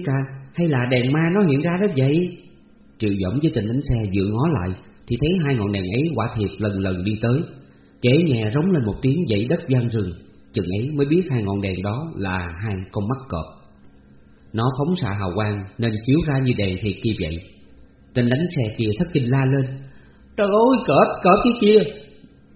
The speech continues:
Và nói và rung như thằng lằn đứt đuôi. Thu Hà và Triệu Nương cũng đều kinh hãi. Triệu Dõng nói: "Có tôi đây, không sao, không sợ." Kế con ngựa nghe qua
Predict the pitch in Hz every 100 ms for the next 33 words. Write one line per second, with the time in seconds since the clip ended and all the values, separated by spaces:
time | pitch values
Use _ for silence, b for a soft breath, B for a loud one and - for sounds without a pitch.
0 | - - _ - - 104 92 131 165 107
1 | 135 151 139 123 95 98 95 117 139 131
2 | 104 92 - - - - - - - -
3 | 147 143 110 104 101 101 101 110 120 117
4 | 113 - 143 107 - 110 92 85 127 160
5 | - - - - - - - - - -
6 | 107 98 95 117 123 160 - - - -
7 | - - - 151 185 151 160 151 143 156
8 | 175 156 131 127 135 165 - - - -
9 | - - _ _ - - - - - -
10 | 131 147 110 92 87 98 107 117 107